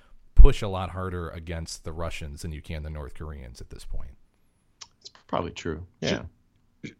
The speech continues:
Speaker 1: Thank you.
Speaker 3: So Russia is one of, is, like, is our next to-, <laughs> is our next topic. Should we do beer and then move on to
Speaker 2: Yeah.
Speaker 3: Russia?
Speaker 2: You wanna do that?
Speaker 1: Yeah, let's do that.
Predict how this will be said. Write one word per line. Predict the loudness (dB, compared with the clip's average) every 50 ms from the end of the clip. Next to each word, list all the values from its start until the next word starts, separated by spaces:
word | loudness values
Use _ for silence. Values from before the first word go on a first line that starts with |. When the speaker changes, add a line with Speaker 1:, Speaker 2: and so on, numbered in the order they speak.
| -18 -6 -4
Speaker 1:
Thank | -4 -4 -4 -8
you. | -10 -10 -4
Speaker 3:
So | -2 -2 -2 -2 0
Russia | 2 2 2 4 4 4
is | 2 4
one | 4 2 2
of, | 2 2 0
is, | 0 0
like, | 0 0 0
is | 2 4
our | 4 4
next | 2 0 -2 -2
to-, | -2 -2 0 2 2
<laughs> |
is | 2 4
our | 4 4
next | 2 0 0
topic. | 0 0 2 0 0 -2
Should | 0 -4
we | -2 -2
do | -2 -2
beer | -2 0 0 2 2
and | 2 2
then | 2 0
move | 0 0 0
on | 0 0 2
to | 2 2
Speaker 2:
Yeah. | 2
Speaker 3:
Russia? | 0 0 -2 -4 -4
Speaker 2:
You | -2
wanna | -4 -4 -4
do | -4 -2
that? | -2 -2 -2 0
Speaker 1:
Yeah, | 0 0 0
let's | 0 -2 -4 -4
do | -2 -2 0 2
that. | 2 2 2 0 -4